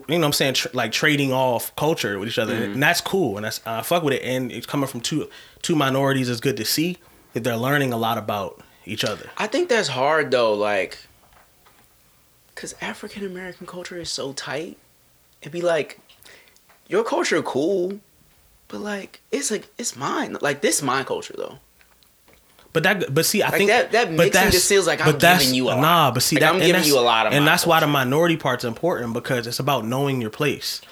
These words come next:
Speaker 1: It's about knowing where, where the line is. And I think other minorities understand that because our, like, their culture means the same thing to them, because we're, in America, we're not looked at as important as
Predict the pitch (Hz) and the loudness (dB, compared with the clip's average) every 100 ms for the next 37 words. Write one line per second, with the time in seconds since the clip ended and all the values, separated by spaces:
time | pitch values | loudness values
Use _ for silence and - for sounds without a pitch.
0 | - - - 156 165 135 139 156 156 135 | -20 -12 -2 4 4 4 2 2 2 2
1 | 135 143 131 117 139 135 127 123 117 101 | 2 2 2 0 2 2 2 2 0 -4
2 | - - - - - 135 127 - 156 - | -8 -14 -16 -10 -2 0 0 0 0 -2
3 | - - 147 160 143 131 131 131 127 - | -10 -2 0 2 2 2 2 0 -2 -2
4 | 139 127 147 156 143 123 117 - 117 - | -2 -2 0 2 2 0 -2 -4 -4 0
5 | 135 139 - - - _ - 123 113 147 | 0 0 -4 -20 -20 _ -4 -2 4 4
6 | 165 - 147 - 123 127 143 143 123 123 | 4 2 0 0 0 2 2 2 0 0
7 | - 139 139 135 139 127 147 151 147 127 | 0 0 0 0 0 2 2 0 2 0
8 | 117 - - _ _ _ 123 156 151 147 | -2 -14 -20 _ _ _ 0 2 2 2
9 | 139 139 156 160 175 143 135 147 135 117 | 2 2 2 0 -2 0 2 2 2 0
10 | 135 135 120 117 117 123 123 208 139 117 | -2 -2 -2 -2 -2 -4 -2 -2 -2 -4
11 | 101 117 110 104 - | -2 0 0 -4 -8